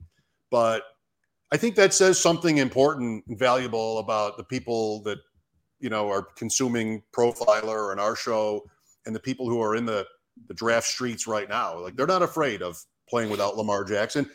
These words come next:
Maybe you're backing them up a little differently as you draft your, your whole rosters. But, um, I think maybe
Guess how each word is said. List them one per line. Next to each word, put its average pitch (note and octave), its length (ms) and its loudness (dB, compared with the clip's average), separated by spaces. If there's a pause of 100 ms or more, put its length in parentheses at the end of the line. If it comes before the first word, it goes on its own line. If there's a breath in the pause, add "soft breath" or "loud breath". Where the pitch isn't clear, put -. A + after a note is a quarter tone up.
(120)
Maybe G3+ 260 4
you're G3 140 6
backing D3+ 420 8
them A#2+ 140 2
up C3 200 6
a C#3 40 -6
little A2 260 -4
differently G#2+ 640 -8 (460)
as A#2+ 160 0
you A#2+ 60 -2
draft A#2+ 340 4
your, G#2 320 -4
your A2 140 -6
whole A#2+ 180 2
rosters. G2 640 -2
But, F#2+ 280 -8
um, F2+ 340 -6 (560)
I C#3+ 80 4
think G#3 320 2
maybe E3+ 500 2